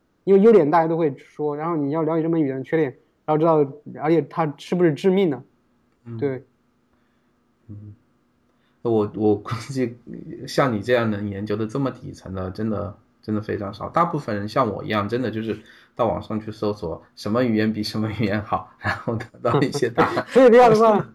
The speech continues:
Speaker 1: 所以这样，呃，Java 一统天下。
Speaker 2: <laughs> 是，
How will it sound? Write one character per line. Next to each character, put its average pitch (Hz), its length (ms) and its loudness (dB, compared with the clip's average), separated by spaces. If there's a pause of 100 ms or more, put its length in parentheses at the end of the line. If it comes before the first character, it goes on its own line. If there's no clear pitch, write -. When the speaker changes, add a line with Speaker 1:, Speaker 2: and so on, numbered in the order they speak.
(140)
Speaker 1:
所 240 140 -8
以 226 100 -6
这 233 80 0
样， 226 140 0 (140)
呃， 165 320 -4
Java 202 360 -4
一 208 120 -4
统 160 140 -4
天 151 140 -6
下。 160 160 -4
Speaker 2:
<laughs> - 0 -
是， 165 560 2